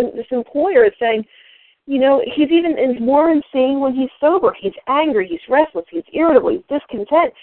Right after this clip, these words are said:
He can't do the job. You know, so can you see him, it says here, can it be appreciated that he has been a victim of a crooked thinking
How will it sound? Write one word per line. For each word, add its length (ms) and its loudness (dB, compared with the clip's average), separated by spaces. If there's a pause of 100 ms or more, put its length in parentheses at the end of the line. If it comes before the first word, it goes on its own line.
(180)
He 120 -12 (100)
can't 240 -6
do 140 -4
the 160 -6
job. 380 -4 (840)
You 80 -2
know, 120 -2
so 180 2
can 180 -2
you 120 2 (120)
see 140 0
him, 200 -2
it 120 -6
says 180 -10
here, 160 -2 (120)
can 180 0 (140)
it 120 -12
be 120 -6
appreciated 680 -4
that 120 -8
he 80 -4
has 100 -2
been 140 -2
a 120 -2
victim 520 -2
of 120 -6
a 60 -4
crooked 480 -8
thinking 400 -10